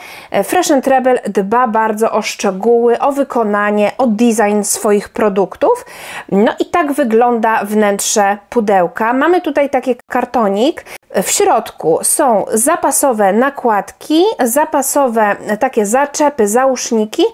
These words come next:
woreczek z mikrofibry i ładowarka. Otwieramy, no i jest kabel ładujący. W pięknym pastelowym różu, pasuje do zestawu.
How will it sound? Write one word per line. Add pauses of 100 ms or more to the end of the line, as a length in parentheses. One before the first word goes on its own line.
(180)
woreczek
z
mikrofibry (220)
i
ładowarka. (400)
Otwieramy, (420)
no (140)
i
jest
kabel
ładujący. (260)
W
pięknym
pastelowym
różu,
pasuje
do
zestawu.